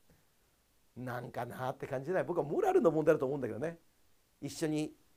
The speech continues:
助けてあげて、一緒にこうやってるのが楽しいとかいうふうになって助けてあげるならいいけれども、しょうがねえなって助けてるのは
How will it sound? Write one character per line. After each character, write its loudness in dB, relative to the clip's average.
助 -2
け -2
て 0
あ 2
げ -2
て、 -2
一 -4
緒 -6
に -4
こ 0
う 2
や 4
っ -8
て -6
る -2
の 0
が 2
楽 -4
し -6
い -4
と 0
か 2
い -2
う 0
ふ -2
う -2
に -2
な 6
っ -4
て -2
助 0
け 4
て 4
あ 4
げ 0
る 2
な 0
ら -2
い -2
い -6
け -8
れ -6
ど -10
も、 -8
し -14
ょ 2
う 0
が 6
ね 4
え 2
な 6
っ 4
て -6
助 -6
け 2
て 0
る -4
の 0
は 2